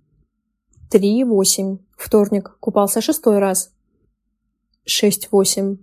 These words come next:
Пятница. Купался седьмой раз. Купался восьмой раз. Семь, восемь. Суббота. До обеда купался девятый раз.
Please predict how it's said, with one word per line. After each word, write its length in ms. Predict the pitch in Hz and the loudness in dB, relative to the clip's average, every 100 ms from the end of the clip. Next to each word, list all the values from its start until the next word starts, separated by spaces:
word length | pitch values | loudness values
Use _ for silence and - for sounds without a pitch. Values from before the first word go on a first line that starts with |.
| _ | _
Пятница. 680 | - 196 202 185 196 190 - _ _ - | -2 -2 -2 -4 -4 -6 -10 _ _ -20
Купался 600 | - 208 208 220 226 226 | -8 0 0 0 -2 -2
седьмой 420 | - 269 247 262 208 | -2 -2 2 2 2
раз. 340 | 180 180 - _ | 0 -4 -10 _
Купался 680 | - 180 180 175 - 190 196 | -8 -2 -2 -2 -4 -6 -6
восьмой 420 | - 196 - 233 214 | -2 -2 2 2 2
раз. 320 | 180 180 - _ _ _ _ _ _ | 0 -4 -12 _ _ _ _ _ _
Семь, 540 | - - 240 233 226 226 | -2 4 6 6 2 -2
восемь. 600 | 208 208 208 202 202 202 _ _ _ _ | -2 0 -2 -2 -4 -6 _ _ _ _
Суббота. 600 | - 220 196 285 262 254 - | -4 0 4 4 2 -2 0
До 160 | 214 | 2
обеда 300 | 196 202 220 | 2 2 0
купался 540 | 220 202 190 190 190 - | 0 0 0 0 -4 -4
девятый 400 | 202 208 196 180 | 0 2 0 -2
раз. 340 | 170 160 - | -6 -6 -12